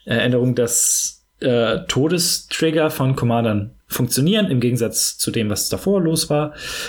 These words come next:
Ähm, und die Regel null besagt im Grunde genommen, dass lokale Gruppen diese Regeln anpassen können, wie sie es möchten.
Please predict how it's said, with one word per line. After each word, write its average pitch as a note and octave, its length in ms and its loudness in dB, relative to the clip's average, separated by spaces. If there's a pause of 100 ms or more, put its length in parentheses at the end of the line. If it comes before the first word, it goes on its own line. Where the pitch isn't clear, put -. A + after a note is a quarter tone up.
(320)
Ähm, B2+ 520 0 (500)
und C3+ 420 -2
die B2 720 2 (760)
Regel C#3 400 2
null E3+ 400 4
besagt E3+ 540 -2
im - 460 -4 (120)
Grunde D#3+ 440 0
genommen, D3 540 0 (300)
dass - 460 0
lokale D3 500 0
Gruppen D3+ 680 0 (720)
diese D#3+ 580 2
Regeln C#3+ 840 2 (560)
anpassen F3+ 680 0
können, C#3+ 440 0
wie C#3 360 2
sie B2 220 2
es - 240 0
möchten. F#2 640 0